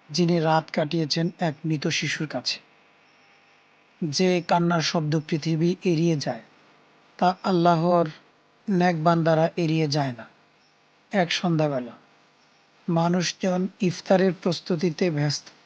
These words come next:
চারদিকে শীতল বাতাস বইছে, আকাশে চাঁদ উঠেছে। এমন সময় হাসান আল বসরি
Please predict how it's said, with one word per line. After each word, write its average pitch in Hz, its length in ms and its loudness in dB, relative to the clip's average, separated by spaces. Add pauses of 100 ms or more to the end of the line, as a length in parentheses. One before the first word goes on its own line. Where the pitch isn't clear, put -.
(1080)
চারদিকে 185 560 2
শীতল 185 520 2
বাতাস 165 500 0
বইছে, 156 500 -2 (760)
আকাশে 175 420 -2
চাঁদ 165 360 0
উঠেছে। - 360 -6 (580)
এমন 175 260 2
সময় 165 300 0
হাসান 165 400 0
আল 156 120 2
বসরি 147 440 -6